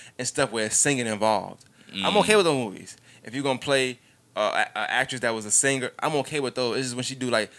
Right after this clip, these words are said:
Speaker 1: things like Obsessed. I don't wanna see her in Obsessed. That
Speaker 2: Yeah,
Speaker 1: was
Speaker 2: that movie was
Speaker 1: that
Speaker 2: trash.
Speaker 1: was, it made, it made Idris Elba look terrible to me, and he's a good
Speaker 2: Mm,
Speaker 1: actor.
Speaker 2: yeah.
Speaker 1: I thought his acting was bad because her acting was <laughs> bad. Like, the scenes they had together, like, bro, why you
Speaker 2: And
Speaker 1: not
Speaker 2: that
Speaker 1: carrying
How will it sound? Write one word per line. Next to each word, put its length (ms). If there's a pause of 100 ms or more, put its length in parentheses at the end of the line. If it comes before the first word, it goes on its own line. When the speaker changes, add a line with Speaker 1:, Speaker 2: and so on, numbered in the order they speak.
Speaker 1:
things 160
like 140
Obsessed. 600
I 100
don't 120
wanna 140
see 200
her 80
in 80
Obsessed. 380
That 120
Speaker 2:
Yeah, 60
Speaker 1:
was 220 (140)
Speaker 2:
that 160
movie 140
was 100
Speaker 1:
that 100
Speaker 2:
trash. 100
Speaker 1:
was, 240 (360)
it 140
made, 300 (360)
it 160
made 240
Idris 300
Elba 220
look 140
terrible 340
to 40
me, 160
and 120
he's 160
a 40
good 120
Speaker 2:
Mm, 20
Speaker 1:
actor. 320
Speaker 2:
yeah. 260
Speaker 1:
I 60
thought 140
his 100
acting 240
was 60
bad 400
because 240
her 80
acting 260
was 80
<laughs> 160
bad. 300
Like, 160
the 80
scenes 220
they 60
had 120
together, 220
like, 180
bro, 140
why 100
you 60
Speaker 2:
And 80
Speaker 1:
not 40
Speaker 2:
that 80
Speaker 1:
carrying 200